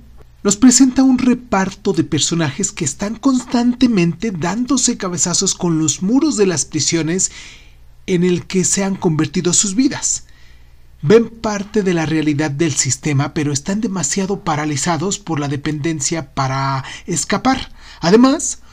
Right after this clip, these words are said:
Burroughs inventa su propio estilo. Aquí, entre otras novelas, basándose en lo que denominó la técnica de la fragmentación,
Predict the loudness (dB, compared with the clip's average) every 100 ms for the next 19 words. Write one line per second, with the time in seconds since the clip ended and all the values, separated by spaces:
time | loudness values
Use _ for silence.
0 | -20 -8 4 6 6 4 0 -6 -12 -14
1 | -20 -20 -20 -20 -10 0 2 4 2 0
2 | -2 -2 0 -2 0 -2 4 4 2 -4
3 | -18 -20 -20 -20 -20 -20 -10 -8 -4 -4
4 | -4 -12 -20 -18 -6 -4 0 -2 0 0
5 | 2 2 2 0 -4 -10 -4 -2 0 0
6 | -2 -2 -2 0 -2 -4 -4 0 2 2
7 | 4 2 2 0 -2 -6 -4 -4 -2 -8
8 | -6 -4 -2 -4 -4 -6 -4 -6 -2 0
9 | 2 0